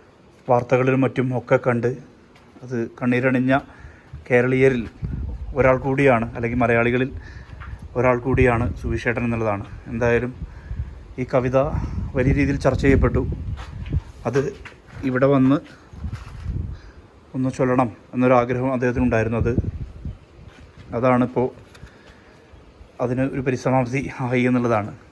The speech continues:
എന്തായാലും ദുരന്തഭൂമിയിൽ ഇപ്പോഴും ഉള്ള കാഴ്ചകൾ ഈ വിധത്തിലാണ്. ഒരുപക്ഷെ ഈ സ്കൂൾ കെട്ടിടം ഇല്ലായിരുന്നെങ്കിൽ ചൂരൽമല ജംഗ്ഷൻ പൂർണ്ണമായും നക്കിത്തുടച്ച് ഈ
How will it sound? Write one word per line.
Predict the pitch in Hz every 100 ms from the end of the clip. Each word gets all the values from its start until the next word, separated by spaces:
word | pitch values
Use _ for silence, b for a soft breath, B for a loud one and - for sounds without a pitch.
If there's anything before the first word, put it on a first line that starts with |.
| - -
എന്തായാലും | 123 127 127 123
ദുരന്തഭൂമിയിൽ | 123 117 123 120 127 131 131
ഇപ്പോഴും | 123 120 127 131 - - - - B B - 131
ഉള്ള | 127 127
കാഴ്ചകൾ | 120 110 131 123 123
ഈ | 113
വിധത്തിലാണ്. | 117 107 127 107 117 - - - - - B B B B B - _ _ 135
ഒരുപക്ഷെ | 135 139 151 151 151
ഈ | 147
സ്കൂൾ | - 143 139
കെട്ടിടം | 135 143 147 139 -
ഇല്ലായിരുന്നെങ്കിൽ | 131 131 131 131 131 127 104 - - -
ചൂരൽമല | - 120 120 123 127
ജംഗ്ഷൻ | 127 113 127 123 -
പൂർണ്ണമായും | 117 127 131 127 127 123 B B - -
നക്കിത്തുടച്ച് | 123 - 139 - 131 120 135 127 - B B B B B B _ -
ഈ | -